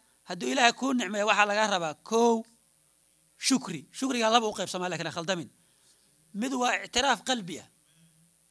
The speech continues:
Oo tiraa-, oo Ilaahay subxaanahu wa tacaala inay xaggiisa ka timid aad ictiraafto. Qaaruun oo kale, markii xoolaha la siiyey,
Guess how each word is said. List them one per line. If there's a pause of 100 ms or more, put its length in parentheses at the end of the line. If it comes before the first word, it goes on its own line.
(1080)
Oo
tiraa-,
oo
Ilaahay
subxaanahu
wa
tacaala (840)
inay
xaggiisa
ka
timid
aad
ictiraafto. (840)
Qaaruun
oo
kale,
markii
xoolaha
la
siiyey,